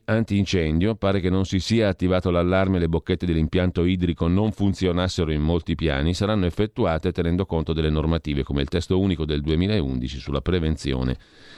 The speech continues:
incendi, scrive l'agenzia ansa in prima pagina.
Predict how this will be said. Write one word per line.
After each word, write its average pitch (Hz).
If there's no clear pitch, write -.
incendi, 87
scrive 82
l'agenzia 85
ansa 80
in 73
prima 73
pagina. 62